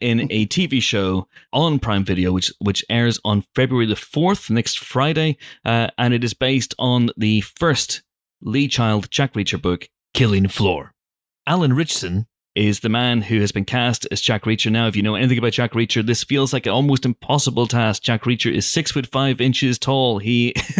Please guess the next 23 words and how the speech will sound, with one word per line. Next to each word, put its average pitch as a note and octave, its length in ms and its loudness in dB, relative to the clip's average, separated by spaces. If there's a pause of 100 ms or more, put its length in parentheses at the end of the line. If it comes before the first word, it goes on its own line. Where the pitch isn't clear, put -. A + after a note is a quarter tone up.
(160)
<laughs> - 400 -20
is - 240 0 (300)
two F#3 180 2
hundred B2 240 0
and D3+ 100 0
fifty D#3 240 -2
pounds, D#3 340 0
sometimes A#2+ 280 0
two D3 100 0
hundred - 100 0
and C#3+ 80 -2
thirty A#2+ 180 0
pounds, B2+ 280 -2
but A2 80 0
as A2 80 -2
he A#2 60 -2
gets A#2+ 180 0
older, G#2+ 220 0
two - 120 -4
hundred A2+ 120 -2
and G#2+ 60 -8
fifty G#2+ 200 -6
pounds. G2 340 -4